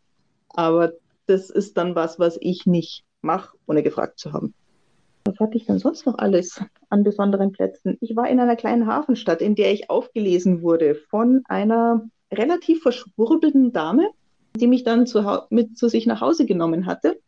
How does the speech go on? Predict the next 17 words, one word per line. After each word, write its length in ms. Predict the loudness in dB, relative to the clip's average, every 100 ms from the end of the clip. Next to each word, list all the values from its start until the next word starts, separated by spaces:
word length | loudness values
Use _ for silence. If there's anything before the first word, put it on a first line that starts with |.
| _ _
und 380 | 0 4 4 2
dann 440 | 0 2 0 -2 -6 _ -2
mich 300 | 2 2 0
von 320 | -2 2 4
ihrem 440 | 2 0 0 -4 -2
Balkon 540 | -4 -4 -2 0 0 -2 _ _ _
den 160 | -4 -2
Hafen 320 | -4 0 0
hat 160 | 0 -4
fotografieren 680 | -6 -2 -2 -4 -2 0
lassen. 320 | 0 0 0 -2 _
Es 60 | -2
sind 120 | 0
super 260 | 0 -2 -2
schöne 260 | 0 0
Fotos 400 | 2 0 0 -6
geworden. 380 | -2 2 2 2